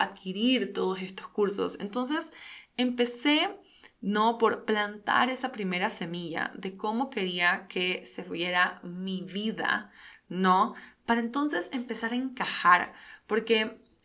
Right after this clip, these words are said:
uno de los errores que había cometido en el pasado había sido como crear como contenedores y productos que tomaban mucho de mi energía,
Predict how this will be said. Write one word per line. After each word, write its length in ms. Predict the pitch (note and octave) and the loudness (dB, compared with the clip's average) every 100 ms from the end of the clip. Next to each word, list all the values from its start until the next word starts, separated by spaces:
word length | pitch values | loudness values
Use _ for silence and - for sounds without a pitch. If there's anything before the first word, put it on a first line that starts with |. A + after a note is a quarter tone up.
| _ | _
uno 280 | C#4+ D#4 F4+ | 2 4 2
de 80 | F4+ | 0
los 120 | G#3+ | -2
errores 340 | G3 G3 A#3 | -2 -4 -4
que 100 | - | -4
había 240 | F3+ F3+ F#3 | -2 0 -2
cometido 720 | A3+ A3 G#3 G#3+ E3+ F3 - | -4 -6 -6 -6 -4 -6 -8
en 140 | F#3+ | -10
el 120 | F3+ F3 | -10 -6
pasado 600 | - - F#3+ E3 E3+ - - - - | -2 2 4 4 0 -4 -10 -12 -2
había 320 | A3+ B3+ D#4 | 0 2 0
sido 420 | D4 C#4 C4+ C4+ | 0 0 0 -2
como 360 | A#3+ G3 G3 - | -2 -4 -6 -2
crear 720 | G#3+ G3 G3+ G3+ G#3 - - _ - | 0 2 6 6 6 2 -8 _ -6
como 580 | G3+ G3 F3+ F3 - - _ | -4 0 2 0 -2 -14 _
contenedores 920 | - G3 F#3+ F#3+ F#3+ G3+ G3+ F#3 F#3 - | -8 -6 -4 -2 -2 0 -2 -2 -2 -4
y 80 | G3 | -6
productos 800 | - F3+ F#3+ G#3+ - F3+ F3+ - | -8 -4 -2 -2 -2 -4 -4 -6
que 400 | - G3+ F#3+ G3 - - | 2 2 2 -2 -16 -2
tomaban 840 | A#3+ A3+ B3+ C4+ F#3+ F3+ A#3+ - - | 2 4 6 8 6 4 0 -4 -8
mucho 680 | G#3+ G#3+ B3+ B3+ A#3+ A#3+ - - | -2 0 2 2 2 2 0 -2
de 100 | F#3+ | 0
mi 100 | E3+ | 0
energía, 640 | E3 F3+ - F#3+ F3+ A#3+ | 0 -2 -2 0 0 -4